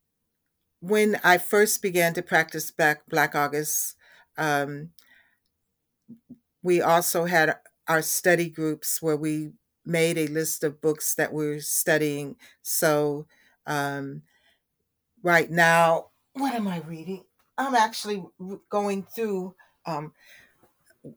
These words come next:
uh, writings by Black women right now. In particular, I'm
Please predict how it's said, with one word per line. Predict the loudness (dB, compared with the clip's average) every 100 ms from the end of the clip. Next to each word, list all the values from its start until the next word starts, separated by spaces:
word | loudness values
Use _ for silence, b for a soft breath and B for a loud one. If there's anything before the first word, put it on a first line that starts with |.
| _ _ _ _ _ _ _ _ 2
uh, | 4 4 0 -6 _ _ _ _ _ -20 _
writings | 4 8 8 6 0 0
by | 2 2
Black | 2 0 0
women | -4 -2 -4 -6
right | -10 -10
now. | -12 -12 -12 -16 _ _
In | -12 -10
particular, | -12 -8 -6 -2 0 0
I'm | -2 -8